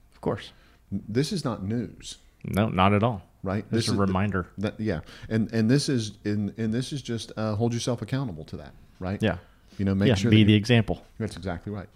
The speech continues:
Speaker 1: Yeah, it's, it's way easier to follow somebody who says, "Listen, be-, become indomitable,"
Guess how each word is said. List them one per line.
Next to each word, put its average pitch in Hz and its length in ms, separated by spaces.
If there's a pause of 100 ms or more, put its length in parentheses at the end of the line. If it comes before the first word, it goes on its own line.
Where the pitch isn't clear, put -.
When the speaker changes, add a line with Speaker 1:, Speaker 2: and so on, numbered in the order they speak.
(680)
Speaker 1:
Yeah, 95 180
it's, 101 160
it's - 220
way 110 220
easier 117 240
to 117 60
follow 131 300
somebody 104 380
who 95 100
says, 98 300
"Listen, 123 260
be-, 98 160 (160)
become 135 360
indomitable," 107 680